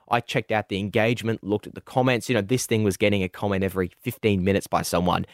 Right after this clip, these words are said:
You look at the comments, if there's no crap comments, you know, no one's saying this product's shit or anything like that. And if that works,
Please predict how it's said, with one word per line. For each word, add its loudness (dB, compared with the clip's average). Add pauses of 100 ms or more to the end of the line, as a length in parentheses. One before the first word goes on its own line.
(120)
You 0
look 2
at 0
the 4
comments, 0
if -4
there's -2
no 0
crap -2
comments, -2
you -4
know, -8
no -2
one's -2
saying -4
this -10
product's -6
shit 4
or 4
anything 0
like -4
that. 2 (320)
And 2
if 0
that -2
works, 0